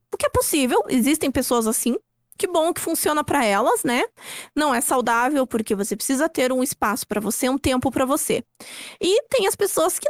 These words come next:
não vão conseguir produzir nada, que é a grande maioria, e, e isso vai virando uma bola de neve, porque você se sente incompetente, você se sente um lixo de pessoa,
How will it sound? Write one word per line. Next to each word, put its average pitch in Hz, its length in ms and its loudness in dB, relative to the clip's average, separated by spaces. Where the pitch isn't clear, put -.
não 349 160 2
vão 339 160 0
conseguir 339 440 0
produzir 269 460 0
nada, 262 400 2
que - 240 0
é 220 60 4
a 226 100 2
grande 226 300 2
maioria, 262 540 2
e, 330 180 2
e 294 280 0
isso 311 180 0
vai 320 160 0
virando 294 260 0
uma 294 120 2
bola 233 240 2
de 262 100 -2
neve, 269 320 0
porque - 220 -4
você 208 260 0
se 220 100 -2
sente 208 280 -2
incompetente, 285 640 -2
você 262 300 0
se 226 120 -4
sente 214 460 -2
um 240 100 -2
lixo 330 400 2
de 320 80 -4
pessoa, 269 540 0